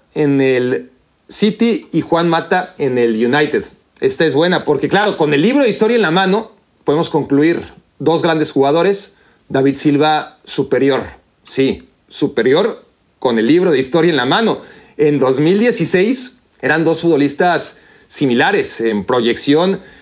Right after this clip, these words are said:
y en experiencia. Dos jugadores de selección española, no necesariamente titulares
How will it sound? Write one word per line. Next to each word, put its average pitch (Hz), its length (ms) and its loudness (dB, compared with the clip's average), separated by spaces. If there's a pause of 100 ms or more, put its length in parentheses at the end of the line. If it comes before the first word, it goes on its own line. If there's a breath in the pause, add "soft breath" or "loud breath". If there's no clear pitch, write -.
(140 loud breath)
y 120 320 0
en 107 540 -2
experiencia. 135 840 0 (100)
Dos 147 340 -2
jugadores 151 300 0
de 135 80 -2
selección 135 320 -2
española, 175 580 0 (400)
no 165 320 2
necesariamente 175 640 0
titulares 165 920 -2